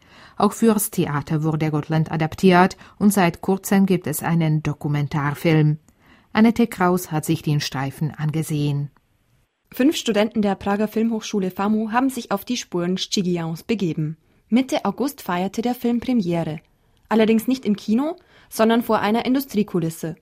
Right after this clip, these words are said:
Speaker 2: unter freiem Himmel auf dem Güterbahnhof im Prager Stadtteil Žižkov. Die erste von fünf Episoden hat Lukáš Kokeš inszeniert. Darin steht das Schuhimperium des Tomáš Baťa im Mittelpunkt. Der Unternehmer importierte Anfang des vergangenen Jahrhunderts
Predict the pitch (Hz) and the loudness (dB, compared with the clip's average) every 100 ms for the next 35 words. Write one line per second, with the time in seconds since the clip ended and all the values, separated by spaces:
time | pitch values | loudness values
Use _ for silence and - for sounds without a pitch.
0 | - 214 208 202 196 196 240 285 - 202 | -2 0 0 0 0 2 2 0 0 -2
1 | 208 196 190 233 262 254 202 196 214 - | -2 -2 -2 -2 -4 -2 -2 -2 -6 -6
2 | 262 202 190 190 196 185 220 214 175 - | -4 -2 -2 -4 -4 -4 -2 0 0 -2
3 | - 156 - _ _ _ _ _ _ _ | -6 -10 -12 _ _ _ _ _ _ _
4 | - 220 208 220 277 277 240 208 214 254 | 0 2 4 2 0 -2 -2 -2 0 -4
5 | - 196 196 - 202 208 233 226 233 254 | -4 -6 -6 -2 -2 0 -2 0 0 0
6 | 262 - 208 185 170 - 175 - 185 165 | -2 -2 -4 -4 -4 -4 -6 -2 -2 -2
7 | 160 - _ _ _ - 208 196 226 247 | -6 -10 _ _ _ -6 -2 0 0 -2
8 | - 233 233 226 262 247 233 226 233 233 | -4 -4 -4 -2 -2 0 0 0 -2 0
9 | 233 226 277 - 202 208 - 180 175 - | -2 -2 -4 -2 -2 -2 -4 -6 -8 -8
10 | 175 - 180 170 180 - 170 185 - _ | -10 -4 -6 -6 -10 -10 -12 -12 -18 _
11 | _ _ _ _ - 214 208 220 226 254 | _ _ _ _ 0 0 0 0 -2 -2
12 | - 208 202 - 247 226 185 202 214 190 | -4 -8 -8 -8 -8 -4 -4 -4 -4 -4
13 | - 202 190 196 208 202 190 202 220 233 | -6 -6 -4 -2 -2 0 -2 -2 -2 -2
14 | 233 | -4